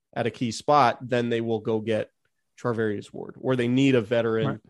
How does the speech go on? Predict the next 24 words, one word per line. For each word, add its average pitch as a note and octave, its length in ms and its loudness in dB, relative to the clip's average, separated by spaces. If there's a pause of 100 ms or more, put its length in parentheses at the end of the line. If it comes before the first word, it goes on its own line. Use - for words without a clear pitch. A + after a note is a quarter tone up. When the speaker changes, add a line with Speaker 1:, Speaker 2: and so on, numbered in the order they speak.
(540)
Speaker 1:
Um, A2 400 -2
they A#2+ 120 0
can A#2 220 -4
go B2 180 2
get A#2+ 300 -2
that A2+ 200 0
guy A2 200 2
in A2 120 -2
free A2 200 -4
agency A2 260 -8
if A2 80 -12
they A#2 100 -10
have C3 340 -2
to A#2+ 80 -4
have A#2+ 220 0
it, E3+ 160 0
but B2+ 100 0
ultimately B2+ 440 0
there B2+ 140 0
might C3+ 260 0
not C3 200 -4
be B2+ 140 -4
a A#2 60 -4
difference B2+ 540 -2